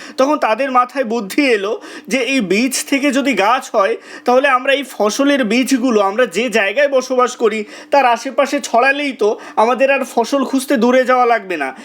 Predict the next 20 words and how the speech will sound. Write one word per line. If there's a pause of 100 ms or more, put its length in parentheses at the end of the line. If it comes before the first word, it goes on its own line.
(140)
এখানেই
গাছ
হবে
এবং
সেখান
থেকেই (260)
ফসল
হবে। (340)
এভাবেই (220)
তাদের
মাথায় (260)
প্রথম
চাষের
বুদ্ধি
এসেছিল।
তাহলে (260)
চাষের
বুদ্ধি
প্রথম
এসেছিল